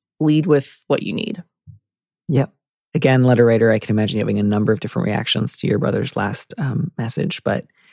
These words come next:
Speaker 2: I hope you just know, if he shares that his fear is that you might never speak to him again, and your reaction to that is, "Wow, that actually really reminds me that as sad as that might be, uh, my hope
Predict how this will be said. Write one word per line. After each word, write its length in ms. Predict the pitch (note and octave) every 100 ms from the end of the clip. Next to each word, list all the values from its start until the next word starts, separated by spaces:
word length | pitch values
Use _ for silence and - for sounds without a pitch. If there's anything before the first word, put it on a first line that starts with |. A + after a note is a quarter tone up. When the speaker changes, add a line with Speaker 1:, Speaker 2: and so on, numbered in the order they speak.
| _ _ _ -
Speaker 2:
I 80 |
hope 220 | A#2 A#2+ B2+
you 60 |
just 200 | A2+ -
know, 280 | A2+ A2 - -
if 340 | - - - -
he 220 | - C3+
shares 300 | - A#2 A2+
that 100 | A2+
his 200 | A#2 -
fear 280 | - A2 A2+
is 80 | A2+
that 100 | -
you 80 | A2+
might 160 | G#2+
never 160 | A2 G#2
speak 280 | - A2+ G#2+
to 100 | A2
him 120 | A2+
again, 440 | G#2 A2 A2 C3+ - _ _ _
and 160 | - A#2
your 120 | A2+
reaction 400 | A2+ A2 G#2 A#2
to 60 | A2+
that 140 | A2
is, 280 | G#2+ G2+ - _ _ _ -
"Wow, 280 | E3 D3 B2+
that 180 | - C3
actually 240 | C3+ D#3
really 160 | B2+ A#2+
reminds 320 | A2+ A#2 B2+
me 60 | A#2+
that 140 | A2+ -
as 140 | A2+
sad 380 | - - D3+ G3
as 100 | B2
that 180 | A2+ -
might 240 | G#2+ G#2
be, 300 | - A2+ A2+ -
uh, 220 | A2+ G#2 -
my 280 | - A#2 B2
hope 380 | G#2+ - C3+ -